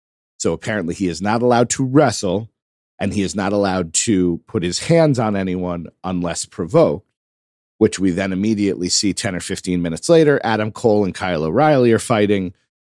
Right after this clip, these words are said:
Samoa Joe tries to separate him. Adam Cole pushes Joe out of the way. Joe chokes out Adam Cole. So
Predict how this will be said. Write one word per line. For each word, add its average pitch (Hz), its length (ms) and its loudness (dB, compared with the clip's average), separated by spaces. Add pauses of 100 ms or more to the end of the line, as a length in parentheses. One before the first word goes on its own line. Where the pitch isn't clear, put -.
(140)
Samoa 98 320 -2
Joe 92 180 0
tries 87 300 -8
to - 80 -10
separate 123 520 2
him. 101 280 -2 (500)
Adam 92 220 -4
Cole 80 240 -2
pushes 101 480 -2
Joe 92 240 -2
out 87 160 -4
of - 100 -14
the 117 80 -2
way. 151 420 4 (560)
Joe 90 160 4
chokes - 380 -4
out 80 160 -2
Adam 76 220 -4
Cole. 120 480 4 (1200)
So - 340 -4